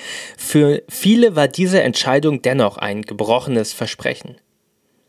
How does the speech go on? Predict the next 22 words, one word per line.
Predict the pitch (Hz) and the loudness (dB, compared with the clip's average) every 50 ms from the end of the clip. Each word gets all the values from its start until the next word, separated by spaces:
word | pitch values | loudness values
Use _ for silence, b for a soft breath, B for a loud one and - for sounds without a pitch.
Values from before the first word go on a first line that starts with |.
| _ _ _ - | _ _ _ -2
Das | - 143 - | -2 -2 -2
knapp | - - 185 185 180 - 135 120 | 0 0 -2 -2 -2 -2 -2 0
werdende | 143 147 147 147 151 135 139 131 | 2 2 2 2 2 2 0 0
Budget | 120 - 143 123 - 135 117 107 - | 0 0 -2 0 2 0 0 0 0
zwang | - - - 120 120 113 | -4 -4 -2 -2 0 0
Double | 117 113 135 156 143 | 0 0 2 0 0
Fine | - - - - 110 120 127 127 | 0 -2 -4 0 0 0 2 2
letztendlich | 120 113 110 - - - - 151 185 - 202 202 - - | 0 0 -2 -2 -4 -4 -2 -2 0 0 0 0 -2 -2
zu | - - 139 | -4 -4 -2
dieser | 127 151 160 156 170 131 | 0 0 2 2 2 2
Entscheidung. | 147 147 - - 160 139 143 131 - 120 92 85 _ _ _ _ _ _ _ _ _ _ _ _ _ _ _ _ - | 2 0 0 0 0 0 0 -2 -4 -8 -12 -14 _ _ _ _ _ _ _ _ _ _ _ _ _ _ _ _ -6
Es | - - - | -4 -2 0
war | - 180 - - | 0 -2 0 0
einer | 156 185 180 143 | 0 2 2 2
von | - - - 139 131 127 | 0 0 0 0 0 2
mehreren | 131 143 160 165 143 127 110 110 98 98 101 110 | 4 4 4 4 2 0 -2 -2 -2 -2 2 2
möglichen | 127 131 - - 117 - - 120 110 | 2 2 4 2 -2 -4 -4 -10 -10
Kompromissen. | - - 117 110 - 123 120 135 131 - - - _ _ _ _ _ _ - 240 226 - - | -6 -6 -6 -4 -4 -4 -4 -4 -4 -6 -12 -16 _ _ _ _ _ _ -10 -10 -10 -10 -8
Wird | 123 - 127 - - | 0 0 0 0 0
das | - - | -6 -6
Spiel | - - - 139 170 | -4 0 2 2 2
kleiner? | 175 - - - - 98 139 190 247 285 | 2 0 -4 -4 -2 0 0 0 0 0